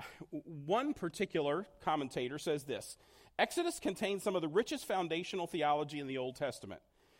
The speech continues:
Preeminently, it lays the foundations for a theology of God's revelation of his purpose," we know what he's up to,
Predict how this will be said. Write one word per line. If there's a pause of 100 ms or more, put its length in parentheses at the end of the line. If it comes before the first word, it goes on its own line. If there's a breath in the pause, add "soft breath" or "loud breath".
(140)
Preeminently,
it
lays
the
foundations
for
a
theology
of
God's
revelation
of
his
purpose,"
we
know
what
he's
up
to,